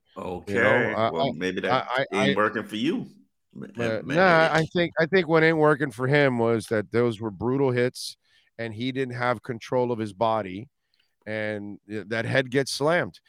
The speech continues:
Speaker 2: He might have to wear that, that, that neck thing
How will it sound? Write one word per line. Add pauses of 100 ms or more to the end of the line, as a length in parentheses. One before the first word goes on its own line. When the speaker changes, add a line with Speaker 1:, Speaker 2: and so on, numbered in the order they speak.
(160)
Speaker 2:
He
might
have
to
wear
that, (180)
that, (420)
that
neck
thing